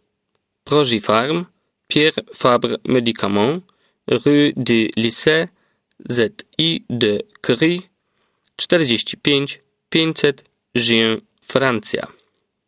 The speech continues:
Sipfarm Sisseln, Bahnhofstrasse sto trzynaście, C H cztery tysiące trzysta trzydzieści cztery, Sisseln, Szwajcaria. Co to jest lek Ossopan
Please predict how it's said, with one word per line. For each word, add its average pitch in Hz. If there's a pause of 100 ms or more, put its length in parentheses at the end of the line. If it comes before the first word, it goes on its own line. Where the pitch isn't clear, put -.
(880)
Sipfarm 156 (300)
Sisseln, 87 (580)
Bahnhofstrasse 143 (280)
sto -
trzynaście, 135 (420)
C 170
H 131 (520)
cztery 147
tysiące -
trzysta -
trzydzieści -
cztery, 147 (420)
Sisseln, 139 (240)
Szwajcaria. 117 (1080)
Co -
to 156
jest 120
lek -
Ossopan 139